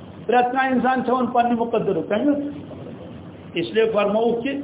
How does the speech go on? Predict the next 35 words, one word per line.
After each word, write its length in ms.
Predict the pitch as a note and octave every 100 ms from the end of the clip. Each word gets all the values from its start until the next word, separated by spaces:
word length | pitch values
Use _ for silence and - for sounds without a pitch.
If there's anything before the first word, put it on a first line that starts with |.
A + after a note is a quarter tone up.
| - - -
پنُن 320 | F3 G#3 G3+ F#3+
دل 200 | G#3 A3
گژھِ 100 | -
تھاوُن 220 | A3+ A3
کیا؟ 380 | C#4 C#4 - - - - - -
صاف 220 | G#3+ A3+
و 60 |
شفاف۔ 920 | G#3+ A#3 B3 C#4+ D#4 C4+ - - - - - - -
کٲنٛسے 460 | C#4+ D#4+ D#4 C4+ C#4
پٮ۪ٹھ 360 | C4+ B3+ - G#3+
نہٕ، 120 | G#3+ D4
کُنے 280 | D4+ D#4
چیٖزس 500 | D#4 C#4+ C4+ C4 A#3+
پٮ۪ٹھ 100 | A#3
بالکل 360 | G#3 A#3 A#3 A#3
حسد۔ 540 | G#3 G#3 A3 - - - - - - - - -
اور 260 | A3 C#4 A#3
دنیاہس 460 | A#3+ C4 D4+ D#4
منٛز 180 | C4 B3+
چھِ 100 | F#3
چیٖز 360 | G#3+ A3+ A#3 A3+
یِوان، 220 | C#4 C#4 A#3+ A#3+
کٲنٛسہِ 380 | A#3 A#3 A3
غربت، 460 | A3 A#3+ A#3+ A#3 -
کٲنٛسہِ 240 | A3+ G3+
مالدٲری۔ 600 | G#3+ A3 A#3 A3 A3+ A#3+ - - - - - -
اور 300 | F#3 F#3+ G3+
علماء 200 | G#3+ A#3+ A#3+
کرامو 360 | A#3 A3+ B3 B3+
چھُ 120 | G#3
لیوٚکھمُت، 380 | G#3 G3+ A#3 C4 - - - - - -
یِم 160 | F#3 A#3
چھِ 120 | A3 A#3+
ترٛےٚ 180 | C4 C4
عالم 240 | A#3+ A#3+